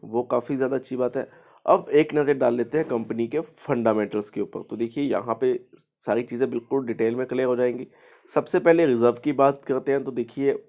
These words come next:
वन थाउजेंड एट हंड्रेड करोड़ का रिजर्व है, जो कि आपको लगातार इंक्रीज होता हुआ नजर आया है।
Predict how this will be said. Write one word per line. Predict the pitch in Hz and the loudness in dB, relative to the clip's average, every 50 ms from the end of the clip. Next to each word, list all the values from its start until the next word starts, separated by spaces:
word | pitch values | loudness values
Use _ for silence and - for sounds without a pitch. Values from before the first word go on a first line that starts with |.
| _ - 113 113 | _ -20 -6 -2
वन | 123 123 131 131 - | -2 -2 -2 0 -2
थाउजेंड | 135 117 117 131 127 117 123 | -2 -2 0 -2 -4 -2 -2
एट | 123 123 - | -4 -4 -4
हंड्रेड | 123 120 123 120 | -6 -6 -6 -6
करोड़ | - 120 120 120 | -4 -4 -4 -2
का | - 123 | -2 -2
रिजर्व | 117 120 117 120 120 117 120 | -2 0 0 0 -2 -2 -4
है, | 135 - _ _ _ _ _ _ _ - | -8 -12 _ _ _ _ _ _ _ -4
जो | 113 131 | -2 -2
कि | 139 - 147 | 0 2 4
आपको | 147 143 - - - 151 151 | 4 4 4 4 4 4 4
लगातार | 147 127 110 110 120 117 - 139 135 | 4 4 2 0 0 0 2 0 0
इंक्रीज | 127 123 - 135 131 123 123 | 0 -2 -4 -4 -4 -2 -2
होता | 131 123 127 127 | -2 -2 0 -2
हुआ | 117 127 | -2 -2
नजर | 127 123 120 123 123 | -2 -4 -2 -2 0
आया | 123 123 120 | 0 0 -2
है। | 143 170 | -4 -8